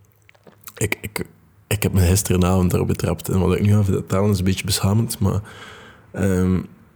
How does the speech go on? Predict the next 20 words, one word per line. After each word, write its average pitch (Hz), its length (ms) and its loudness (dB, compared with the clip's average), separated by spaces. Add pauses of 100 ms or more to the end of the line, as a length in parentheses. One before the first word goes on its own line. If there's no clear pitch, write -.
(320)
ja, - 140 -4
ik 87 140 -2
was 98 140 2
dus 92 120 2
op 90 100 0
TikTok 107 340 -2
aan, 110 60 -2
aan 104 80 0 (120)
het 104 160 -4
scrollen. 107 380 0 (1300)
Ik - 60 -12
zat - 60 -12
op 95 80 0
het - 80 -8
toilet, 98 280 0
ik 101 100 0
dacht 98 180 0
van, - 80 -10
"Ah 98 100 0
ja, 98 160 -2